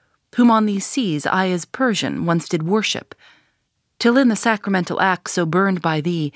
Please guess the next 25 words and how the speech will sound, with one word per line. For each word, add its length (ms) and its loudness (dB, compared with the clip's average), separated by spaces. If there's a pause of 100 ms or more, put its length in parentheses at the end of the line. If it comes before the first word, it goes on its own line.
(260)
that 140 -2
to 100 -4
this 180 -2
hour 480 -4
I 140 0
bear 260 2
the 120 -4
scar. 500 -4 (1400)
I 80 0
now 220 0
know 200 0
thee, 260 -10 (400)
thou 140 2
clear 280 -2
spirit, 520 -10 (920)
and 100 4
I 120 4
now 260 2
know 320 -2 (400)
that 140 0
thy 140 4
right 260 -2
worship 520 -2
is 160 -4
defiance. 760 -4